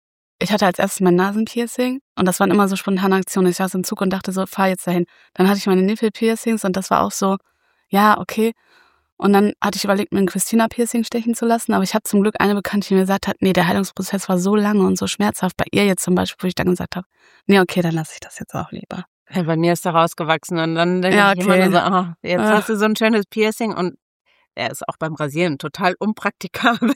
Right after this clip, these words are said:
Speaker 1: Ja, ich glaube.
Speaker 2: Also,
Speaker 1: <laughs>
Speaker 2: ähm,
Speaker 1: Wohin damit, ja.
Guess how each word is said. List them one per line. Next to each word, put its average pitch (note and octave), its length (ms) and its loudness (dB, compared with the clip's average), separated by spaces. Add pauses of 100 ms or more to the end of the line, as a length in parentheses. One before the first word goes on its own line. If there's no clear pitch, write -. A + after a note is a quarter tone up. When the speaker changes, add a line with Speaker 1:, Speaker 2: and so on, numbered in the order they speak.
Speaker 1:
Ja, A3 140 4
ich G3+ 80 -2
glaube. A3+ 460 4
Speaker 2:
Also, G#3 280 6
Speaker 1:
<laughs> G4 1300 0
Speaker 2:
ähm, F#4 300 0
Speaker 1:
Wohin B3 280 2
damit, A3+ 320 -2
ja. A3 240 -2